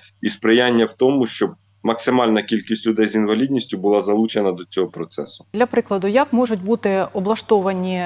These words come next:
Speaker 2: робочі місця і яка це може бути робота?
Speaker 1: Ну, дивіться, все залежить від нозології. Тут ми говоримо під потреби конкретної людини. Якщо ми говоримо, припустимо, людину із ментальними певними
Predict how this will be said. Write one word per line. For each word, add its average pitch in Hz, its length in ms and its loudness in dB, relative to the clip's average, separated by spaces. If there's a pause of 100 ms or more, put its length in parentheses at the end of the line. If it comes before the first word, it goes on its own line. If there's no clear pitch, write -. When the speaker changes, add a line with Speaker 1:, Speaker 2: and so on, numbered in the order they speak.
Speaker 2:
робочі 202 420 0
місця 196 280 0
і 247 80 4
яка 208 280 2
це 196 140 -8
може 180 220 -4
бути 175 280 -2
робота? 202 500 -2 (100)
Speaker 1:
Ну, 143 200 4
дивіться, 123 380 2
все 151 220 2
залежить 127 500 2
від 117 120 0
нозології. 120 840 4
Тут 110 240 -2
ми 113 100 4
говоримо 110 600 4 (100)
під - 180 -4
потреби 117 420 0
конкретної 101 640 0
людини. 82 440 -2 (460)
Якщо 147 340 2
ми 139 120 4
говоримо, 127 800 4 (140)
припустимо, 107 640 0
людину 110 480 4
із 104 260 0
ментальними 110 680 2
певними 87 440 -4